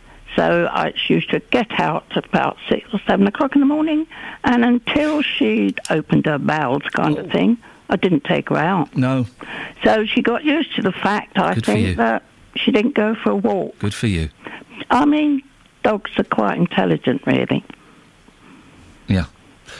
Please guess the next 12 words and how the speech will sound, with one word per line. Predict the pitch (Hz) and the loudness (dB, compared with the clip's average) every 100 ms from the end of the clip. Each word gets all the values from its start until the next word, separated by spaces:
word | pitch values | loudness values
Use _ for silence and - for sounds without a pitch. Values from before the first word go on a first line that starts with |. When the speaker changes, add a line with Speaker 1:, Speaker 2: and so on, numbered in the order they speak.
| - | -2
Speaker 2:
Well, | 147 151 | -2 -2
Julia, | 131 165 175 208 | 0 2 2 0
listen, | 196 - | 0 0
I | 147 | 0
appreciate | 135 180 196 196 151 | 0 -2 0 0 0
that | 139 | -2
call. | - 123 | 0 0
Thank | 131 175 180 | 0 0 0
you | 165 | 0
very | 160 | 2
much | 151 143 - | 2 0 2
indeed. | 120 113 120 165 | 2 2 0 -2